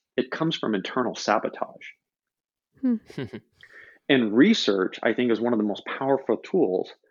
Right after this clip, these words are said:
Speaker 1: to navigate all the uncertainties that you are dealing with today and helping to understand the,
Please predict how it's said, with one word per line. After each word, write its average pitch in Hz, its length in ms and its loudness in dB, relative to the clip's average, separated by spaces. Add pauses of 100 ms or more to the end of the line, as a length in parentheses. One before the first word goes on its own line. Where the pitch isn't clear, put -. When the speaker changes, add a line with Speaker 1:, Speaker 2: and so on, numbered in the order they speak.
(600)
Speaker 1:
to 117 600 4
navigate 107 1040 -2 (1080)
all 127 240 4
the 143 140 4
uncertainties 113 800 2
that - 220 0
you 117 320 0
are 160 180 2
dealing 90 460 -2
with 95 240 -8
today - 500 -8 (640)
and 110 120 -2
helping 113 580 0
to - 140 -4
understand 101 680 -4 (280)
the, 113 380 0